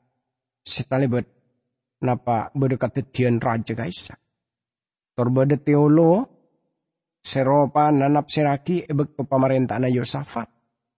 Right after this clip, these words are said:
Nika mon e hubungaki kelaban dua Tawar pito belas ayat sekapeto. Para pamirang sanaos senyama obaja e seputaki e dalam ayat-ayat kasebut. Tapi obaja saungkuna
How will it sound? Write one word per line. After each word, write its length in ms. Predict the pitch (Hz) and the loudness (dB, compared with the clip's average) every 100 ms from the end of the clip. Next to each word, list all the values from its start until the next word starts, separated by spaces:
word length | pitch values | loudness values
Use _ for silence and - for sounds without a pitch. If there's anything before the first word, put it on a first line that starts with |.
| _ | _
Nika 320 | - 127 - 139 | -2 -2 2 2
mon 160 | 143 | 4
e 80 | 143 | 4
hubungaki 560 | 139 135 143 135 147 131 | 2 4 2 2 0 0
kelaban 400 | 131 127 127 127 | 0 2 2 2
dua 240 | 127 120 | 2 0
Tawar 400 | - 120 117 113 | -2 0 0 -2
pito 240 | 107 113 | -4 -6
belas 240 | 107 117 - | -4 -4 -4
ayat 240 | 113 110 | -6 -6
sekapeto. 560 | - - - - - 139 _ _ _ _ _ _ _ _ _ _ _ _ _ | -8 -10 -12 -14 -16 -20 _ _ _ _ _ _ _ _ _ _ _ _ _
Para 160 | - 214 | -2 2
pamirang 400 | 208 214 226 220 | 4 4 4 2
sanaos 560 | 214 214 220 220 208 - | 2 2 2 2 0 -2
senyama 640 | 226 226 208 220 220 - | -2 0 2 2 0 0
obaja 800 | 202 165 196 220 151 160 151 165 | 0 2 2 2 0 2 2 0
e 80 | 175 | -2
seputaki 640 | 202 190 196 202 196 226 | -4 -2 -2 -2 -2 -2
e 80 | 196 | 0
dalam 240 | 196 202 | 0 -2
ayat-ayat 640 | - 202 196 196 233 269 - | -2 -2 -2 -2 -2 -2 -2
kasebut. 640 | 170 - 147 _ - - - | -4 -4 -8 _ -12 -10 -6
Tapi 240 | 190 220 | -6 -2
obaja 560 | 220 208 185 208 185 220 | 0 0 2 0 0 -4
saungkuna 960 | 226 214 208 196 - 277 185 156 165 | -2 0 0 0 0 2 2 0 -2